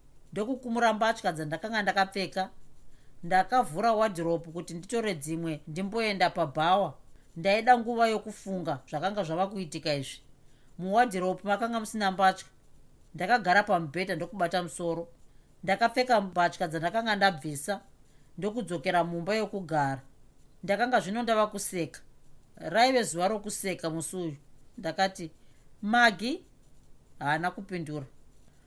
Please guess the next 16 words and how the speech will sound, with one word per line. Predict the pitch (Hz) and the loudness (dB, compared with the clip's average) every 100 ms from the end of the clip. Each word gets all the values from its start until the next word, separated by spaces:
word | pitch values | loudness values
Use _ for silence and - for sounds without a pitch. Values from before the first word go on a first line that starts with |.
| - - | -20 -4
"Mbatya | 214 285 339 226 | 2 2 2 2
dzangu | 254 349 | 2 4
waisa | 285 262 269 | 2 4 2
kupi?" | 262 247 233 - - - - - - - - - - | 0 -2 -8 -16 -20 -20 -20 -20 -20 -20 -20 -16 0
"Handina | 359 320 247 359 | 2 2 4 4
kumbodzibata | 381 254 185 233 285 320 294 | 4 -2 -4 0 0 0 -4
ini." | 262 - - - - - - - - 160 | -4 -8 -18 -20 -20 -20 -20 -20 -18 -2
Ndakamuregedzera | 180 208 233 226 190 202 170 147 147 139 | 0 2 0 0 0 0 -2 -2 0 0
mbamu. | 139 175 175 160 - - - - - | 0 -2 -2 -6 -14 -20 -20 -12 0
Haana | 151 170 208 240 247 | 2 4 2 2 2
kana | 240 202 | 2 2
kumboita | 190 190 180 180 180 | 0 -4 -4 -2 -2
saaitwa | 208 220 202 196 185 | 2 2 0 -2 -2
sei | - 175 | -2 -4
zvake. | 143 143 143 180 - - - - | -2 -4 -6 -12 -18 -20 -20 -8
Akangonditarisa. | 190 233 233 214 190 214 196 165 - | 0 2 2 -2 0 4 4 2 -6